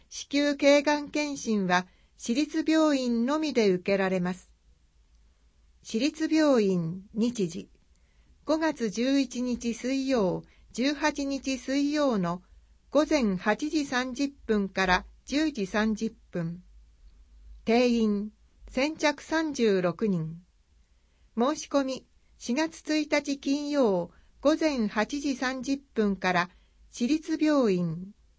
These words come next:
電話二五の一二一一。聴覚または言語に障害がある方は、ファックス二二の四零八五でもか、へ。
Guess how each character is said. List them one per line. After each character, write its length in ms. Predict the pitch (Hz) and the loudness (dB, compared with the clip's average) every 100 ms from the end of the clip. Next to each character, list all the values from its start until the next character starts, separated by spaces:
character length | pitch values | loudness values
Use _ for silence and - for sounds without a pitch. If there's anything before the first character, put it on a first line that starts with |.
| - | -2
電 260 | 208 233 208 | 0 2 2
話 220 | 196 208 _ _ 202 | 2 0 _ _ -2
二 240 | 240 294 | 0 0
五 280 | 302 294 277 | 2 4 4
の 200 | 269 262 | 2 -2
一 340 | 214 196 302 | -4 -4 -2
二 420 | 311 311 262 190 180 | -2 -2 -2 0 -2
一 340 | 185 208 202 | -2 -2 -2
一。 360 | 190 170 165 - _ _ _ _ _ _ - | -4 -8 -8 -12 _ _ _ _ _ _ -4
聴 220 | 302 302 | 0 0
覚 260 | 285 247 220 | 0 -2 0
ま 140 | 226 | 0
た 160 | 254 226 | 0 2
は 220 | 208 190 | 2 2
言 280 | 240 285 320 | 0 0 0
語 100 | 302 | -2
に 160 | 247 220 | -2 0
障 260 | 254 269 | 0 0
害 260 | 277 277 269 | 2 0 0
が 200 | 269 269 | -2 0
あ 60 | 277 | 0
る 80 | |
方 280 | 254 208 196 | -2 -2 0
は、 200 | 180 180 - _ _ _ _ | 0 -2 -6 _ _ _ _
フ 120 | - | -2
ァ 20 | 277 | -2
ッ 20 | |
ク 100 | - | -2
ス 260 | - 180 - _ - | -8 -8 -8 _ -2
二 260 | 202 285 294 | 0 0 -2
二 280 | 294 285 262 | -4 -4 -2
の 220 | 254 - | -2 -2
四 380 | 196 233 302 302 | 0 0 0 0
零 300 | 320 302 240 | 4 4 4
八 360 | 240 214 - 285 | 0 -2 -2 -2
五 280 | 311 285 | 0 2
で 140 | 214 202 | 2 0
も 240 | 180 160 | 0 -4
か、 240 | - 180 - _ _ _ - | -6 -6 -6 _ _ _ -10
へ。 200 | - | -10